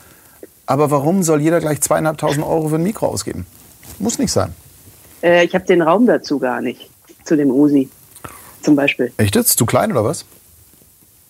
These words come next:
Speaker 2: <laughs> Ja, genau. Ja, das passt da gar nicht rein, das Usi.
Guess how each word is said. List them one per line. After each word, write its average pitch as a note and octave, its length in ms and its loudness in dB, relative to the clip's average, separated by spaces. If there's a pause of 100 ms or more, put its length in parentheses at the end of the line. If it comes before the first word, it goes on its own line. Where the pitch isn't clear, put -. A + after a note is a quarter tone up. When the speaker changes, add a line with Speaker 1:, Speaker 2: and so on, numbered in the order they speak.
(140)
Speaker 2:
<laughs> A#3 400 4 (200)
Ja, A3+ 140 4
genau. G#3+ 360 4
Ja, F3+ 200 2 (300)
das - 200 -12
passt - 280 -2
da F3+ 120 0
gar G3+ 240 2
nicht F#3+ 280 -4
rein, C4 480 0 (200)
das A3+ 120 2 (300)
Usi. A#3+ 420 -4